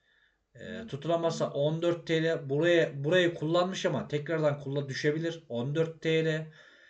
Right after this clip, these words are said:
E, sağlam yeri şu anlık bakın. Sağlam yeri on üç T L yirmi kuruş.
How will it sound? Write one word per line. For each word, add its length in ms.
E, 140
sağlam 560
yeri 160
şu 300
anlık 340
bakın. 180
Sağlam 520
yeri 160
on 300
üç 200
T 180
L 20
yirmi 340
kuruş. 400